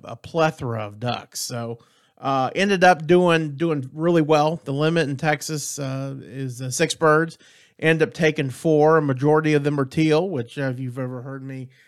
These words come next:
uh, rant and rave, I'm a, I'm a big teal fan. Uh, love, love, love those teal. Uh, so shot, uh, several of them. Uh, ended up taking a, um,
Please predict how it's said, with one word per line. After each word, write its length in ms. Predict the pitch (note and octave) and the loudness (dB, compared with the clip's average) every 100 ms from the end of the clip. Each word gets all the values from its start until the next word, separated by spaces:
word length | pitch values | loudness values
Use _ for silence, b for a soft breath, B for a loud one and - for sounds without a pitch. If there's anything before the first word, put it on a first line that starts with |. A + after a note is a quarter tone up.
| b b b A#2+ | b b b -8
uh, 80 | |
rant 400 | B2+ B2+ D3 D3 | -6 0 0 0
and 120 | C#3 C#3 | -4 -2
rave, 400 | C#3+ C#3 D3+ C#3+ | 0 2 0 -2
I'm 160 | C3 | -4
a, 40 | A#2+ | -6
I'm 200 | B2 B2+ | -4 -6
a 40 | |
big 280 | B2 C#3 C3+ | -2 -4 -2
teal 260 | D3 C#3+ | 0 0
fan. 480 | B2 D3 C#3 C#3 D3 b b b - | 0 -2 0 -2 -4 b b b -14
Uh, 160 | A#2 | -10
love, 520 | A#2+ D3 D#3+ E3 D#3 C3+ | -4 2 4 2 -2 -4
love, 400 | C#3+ C#3+ C3+ G2 | 0 2 0 -4
love 320 | C3 C#3 C3 | -4 -4 -2
those 220 | B2+ A2+ | -6 -6
teal. 300 | - A2+ G2 _ - - A#2+ | -8 -10 -12 _ -16 -16 -14
Uh, 360 | B2 A#2 A2 G#2 | -14 -14 -16 -16
so 380 | - C#3 B2 | -4 -2 -2
shot, 420 | A2+ E3+ D3 C3+ - D3+ | -4 0 0 0 -8 -6
uh, 160 | C3+ | -6
several 500 | A#2+ F3+ E3+ E3 D#3 | 0 4 4 4 2
of 100 | D3 D3 C3 | 2 -2 2
them. 280 | E3 E3 - b b b - | 2 0 -8 b b b -2
Uh, 240 | C#3+ C#3 | 2 2
ended 260 | D3 F3 D#3+ | 2 0 0
up 120 | B2+ | -2
taking 640 | - D#3+ D#3 E3 D#3 D3+ - | 0 0 0 -4 -4 -4 -4
a, 440 | C3 C3+ C3 C3 | -4 -2 -2 -2
um, 560 | B2+ B2+ B2 A#2 A#2 | -2 -2 -2 -6 -10